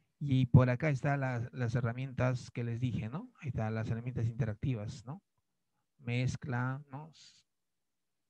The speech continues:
Ahí está, ¿ve? Sombra, silueta, mezcla, distorsión, envoltura, extrusión. Y por acá arriba están las herramientas, ¿no?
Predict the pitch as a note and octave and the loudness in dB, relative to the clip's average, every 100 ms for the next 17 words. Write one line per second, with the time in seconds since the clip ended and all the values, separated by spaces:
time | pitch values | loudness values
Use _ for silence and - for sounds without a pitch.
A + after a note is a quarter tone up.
0 | _ _ _ _ A#2 A2 C3 G#3 _ _ | _ _ _ _ -10 -8 -8 -10 _ _
1 | _ _ - B2+ B2+ C3 C3 A#2+ - A2+ | _ _ -8 -2 -2 -2 -2 0 0 0
2 | B2+ C3 - A2+ A#2 C3 C3 - A#2+ G#2+ | 2 2 0 -6 -2 -2 -2 -2 -4 -4
3 | G#2+ A2 C3 C3 A#2+ A2 G#2+ - C3+ C3+ | -8 -8 -8 -8 -8 -10 -12 -8 -4 -4
4 | D3+ B2 - A2 - A2 G#2+ _ _ _ | -2 -4 -4 -8 -10 -12 -14 _ _ _
5 | _ _ _ _ _ _ _ _ _ _ | _ _ _ _ _ _ _ _ _ _
6 | _ _ _ _ _ _ _ _ _ - | _ _ _ _ _ _ _ _ _ -4
7 | C#3+ C#3+ C#3+ E3+ E3 F3 D#3+ C#3 D#3 D#3 | 0 2 2 2 4 4 4 0 -2 -2
8 | C3+ A#2+ A#2+ A#2+ B2+ C#3+ C3+ D#3 E3+ - | -2 0 0 -2 -4 -6 2 2 2 -4
9 | - - - - - | -16 -20 -14 -14 -14